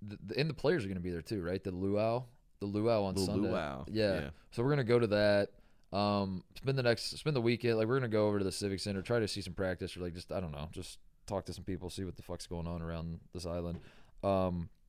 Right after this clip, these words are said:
Speaker 1: we're gonna do another show Sunday, so I guess maybe we could do our predictions then, 'cause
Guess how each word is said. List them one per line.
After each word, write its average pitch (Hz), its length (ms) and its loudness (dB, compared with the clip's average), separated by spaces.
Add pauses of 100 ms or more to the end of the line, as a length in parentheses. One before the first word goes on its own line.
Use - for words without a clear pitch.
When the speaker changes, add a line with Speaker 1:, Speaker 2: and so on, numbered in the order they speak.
(800)
Speaker 1:
we're 139 100 8
gonna 156 120 12
do 139 120 8
another 113 240 6
show 101 180 -2
Sunday, 92 300 -2
so 107 120 -4
I 104 40 0
guess 127 180 0
maybe 113 160 2
we 104 80 0
could 101 120 -2
do 98 100 0
our 90 80 0
predictions 90 440 -8
then, 87 260 -6
'cause 95 260 -4